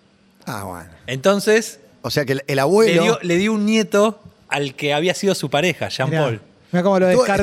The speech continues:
Speaker 1: estuvo en pareja varios años.
Speaker 2: Varios años.
Speaker 1: Y al tiempo tuvo un hijo con su hijo. O sea,
Speaker 3: Mirá
Speaker 1: le dio
Speaker 3: que
Speaker 1: un,
Speaker 3: gerontofóbica,
Speaker 1: lo hizo
Speaker 3: ¿no?
Speaker 1: abuelo.
Speaker 2: Ahora,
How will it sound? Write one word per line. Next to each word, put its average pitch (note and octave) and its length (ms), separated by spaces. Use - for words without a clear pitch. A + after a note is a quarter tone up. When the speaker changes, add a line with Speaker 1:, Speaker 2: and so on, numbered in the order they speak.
Speaker 1:
estuvo G#3 100
en E3+ 40
pareja F3+ 340
varios G#3+ 440
años. E3+ 300
Speaker 2:
Varios D#3 300
años. G#2+ 420
Speaker 1:
Y B2+ 60
al B2 140
tiempo F#3+ 340
tuvo - 400
un F3 60
hijo E3 160
con D3 140
su F3+ 160
hijo. C#3+ 200
O - 20
sea, D#3 140
Speaker 3:
Mirá G3 120
Speaker 1:
le G3 60
dio - 60
Speaker 3:
que B2+ 60
Speaker 1:
un, A#2 60
Speaker 3:
gerontofóbica, D3 760
Speaker 1:
lo D#3 80
hizo D3 120
Speaker 3:
¿no? C#3 60
Speaker 1:
abuelo. C#3 400
Speaker 2:
Ahora, D#3+ 480